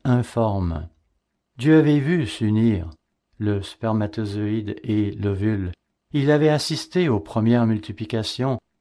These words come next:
qui se produisirent après cette fusion. Rien ne lui a échappé. Donc, «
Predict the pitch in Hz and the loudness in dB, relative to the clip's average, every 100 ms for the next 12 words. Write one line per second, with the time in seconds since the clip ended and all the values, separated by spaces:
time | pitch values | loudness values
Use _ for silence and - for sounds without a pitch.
0 | _ _ 127 123 135 123 - 123 120 120 | _ _ -6 -2 -2 -2 -2 -2 -2 -2
1 | 139 127 117 127 120 123 - 123 107 104 | 0 -2 -2 -4 -2 -4 -6 -6 -4 -2
2 | 92 - _ _ _ - 113 120 147 151 | -4 -6 _ _ _ -14 -8 -2 0 0
3 | 107 _ 104 98 95 101 98 92 104 95 | -2 _ -4 -4 -2 -2 -2 -4 -6 -6
4 | 98 90 - _ _ _ _ _ _ _ | -8 -10 -12 _ _ _ _ _ _ _
5 | - 117 139 - | -2 0 0 -2